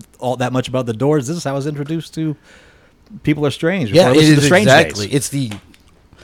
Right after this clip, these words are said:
Speaker 2: it's the only, it's the version that plays in my head when I hear it.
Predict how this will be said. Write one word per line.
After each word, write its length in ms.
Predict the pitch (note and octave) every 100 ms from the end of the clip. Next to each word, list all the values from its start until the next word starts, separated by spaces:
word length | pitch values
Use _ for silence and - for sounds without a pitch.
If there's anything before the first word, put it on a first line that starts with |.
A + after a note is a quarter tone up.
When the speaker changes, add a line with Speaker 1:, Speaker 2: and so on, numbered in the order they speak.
| _ _ _ _ _ _ _ _ _
Speaker 2:
it's 220 | C#3 D3
the 120 | C#3+ D3
only, 160 | D3 C#3
it's 120 | D3
the 80 | D3
version 240 | C#3+ D3 C3+
that 80 |
plays 220 | A#2+ D3 B2
in 60 |
my 100 | A#2+
head 200 | A#2+ C3+
when 140 | G#2+ G#2
I 60 |
hear 200 | A2+ A#2
it. 160 | F2